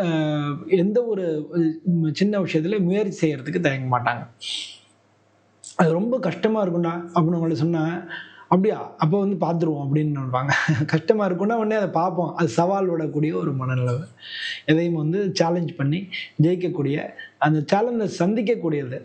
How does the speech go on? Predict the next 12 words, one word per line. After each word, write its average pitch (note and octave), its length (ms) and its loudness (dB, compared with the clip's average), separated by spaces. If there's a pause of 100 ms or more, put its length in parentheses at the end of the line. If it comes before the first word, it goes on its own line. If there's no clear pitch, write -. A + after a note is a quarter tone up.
அது D3+ 200 4
ஒரு D3+ 280 2
சேலஞ்சா G3+ 420 2
இருந்ததுன்னா F3+ 580 0 (280)
அந்த D3 260 2
சந்திக்கக்கூடிய E3+ 960 0 (260)
அந்த E3+ 260 4
மனோபாவம் D3+ 680 -2 (300)
அதுவும் G3 320 2
வந்து D#3+ 200 0
இவங்கள்ட்ட C3 360 -2
இருக்கும். B2 260 -2